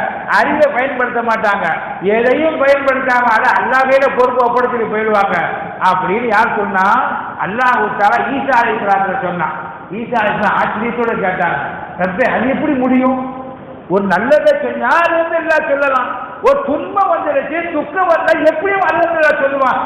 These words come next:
என் அறிவுக்கு ஏத்துக்கலையே, என் அறிவுக்கு ஏத்துக்கலையே, அவன் அறிவுக்கு எப்படி ஏத்துக்கணும்?" யார் கேட்கிறா?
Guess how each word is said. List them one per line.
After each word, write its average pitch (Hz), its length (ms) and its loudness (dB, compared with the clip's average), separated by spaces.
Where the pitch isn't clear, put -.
என் 254 220 4
அறிவுக்கு 359 400 2
ஏத்துக்கலையே, 302 720 0
என் 208 260 4
அறிவுக்கு 311 380 0
ஏத்துக்கலையே, 262 760 2
அவன் 262 260 2
அறிவுக்கு 320 360 4
எப்படி 294 280 2
ஏத்துக்கணும்?" 233 720 2
யார் 226 240 0
கேட்கிறா? 214 300 -2